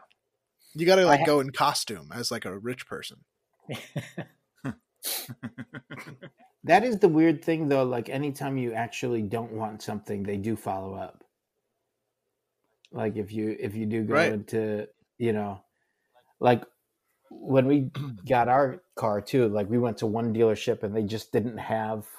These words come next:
Speaker 3: the, like, model or whatever we wanted, but we still test drive, like, the year before. Like, they were like, "Oh, well, we still have, like, you know, last year's,
Speaker 2: Yeah.
Speaker 3: uh, couple on the lot that we can give you a good deal if you wanna try this one." And we're like, "Oh, we'll drive it."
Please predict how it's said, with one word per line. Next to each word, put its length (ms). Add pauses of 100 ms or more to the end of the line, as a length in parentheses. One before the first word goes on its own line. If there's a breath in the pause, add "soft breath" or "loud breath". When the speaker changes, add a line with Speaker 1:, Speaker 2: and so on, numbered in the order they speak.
(120)
Speaker 3:
the, 800
like, 240 (140)
model 500
or 100
whatever 320
we 140
wanted, 340
but 100
we 80
still 220
test 360
drive, 280 (340)
like, 220 (440)
the 80
year 220
before. 440
Like, 160
they 60
were 80
like, 200
"Oh, 100
well, 240
we 80
still 240
have, 240
like, 220
you 120
know, 160 (640 soft breath)
last 380
year's, 340
Speaker 2:
Yeah. 240
Speaker 3:
uh, 180
couple 280
on 180
the 80
lot 180
that 80
we 100
can 140
give 160
you 80
a 40
good 160
deal 200
if 120
you 60
wanna 180
try 380
this 280
one." 140
And 140
we're 160
like, 200
"Oh, 120
we'll 140
drive 320
it." 180